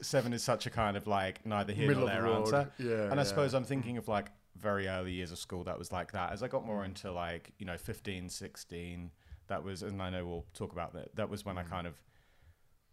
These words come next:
Speaker 1: found my calling in more alternative music scenes and punk scenes and things like that. That's when it
Speaker 2: Mm-hmm.
Speaker 1: sort of shifted a bit. But even through that, I was always very, um,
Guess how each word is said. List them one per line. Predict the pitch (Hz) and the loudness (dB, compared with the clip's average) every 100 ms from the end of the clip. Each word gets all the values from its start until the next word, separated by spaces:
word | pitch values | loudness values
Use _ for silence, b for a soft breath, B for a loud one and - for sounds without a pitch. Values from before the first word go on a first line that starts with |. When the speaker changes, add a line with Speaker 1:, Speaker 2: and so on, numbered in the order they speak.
| _ _ 98 | _ _ -14
Speaker 1:
found | - 95 92 85 | -6 -4 -6 -6
my | 92 87 87 87 - | -6 -4 -4 -8 -8
calling | 98 90 90 85 | -6 -4 -4 -6
in | 87 85 85 - _ | -6 -8 -10 -14 _
more | 110 95 85 - | -6 -4 -4 -6
alternative | 87 85 87 82 - 85 | -8 -8 -10 -10 -12 -10
music | 82 - - | -10 -10 -12
scenes | - 87 85 80 | -8 -8 -8 -10
and | 85 | -12
punk | 87 82 - | -12 -12 -10
scenes | 87 80 | -10 -10
and | 87 | -10
things | 87 85 | -10 -8
like | 85 | -4
that. | 95 95 | -2 0
That's | 117 110 | 0 0
when | 110 | -2
it | - | -2
Speaker 2:
Mm-hmm. | 101 | -4
Speaker 1:
sort | 95 | -6
of | - | -6
shifted | 104 - 87 | -8 -8 -8
a | |
bit. | 90 110 - | -4 -4 -2
But | 151 | 0
even | 175 147 120 | 0 0 -2
through | 113 107 | -2 0
that, | 87 82 98 | 0 -2 -6
I | |
was | 95 | -6
always | 110 101 87 | 0 0 0
very, | 95 87 85 80 | -2 -2 -2 -4
um, | 80 80 80 | -6 -6 -10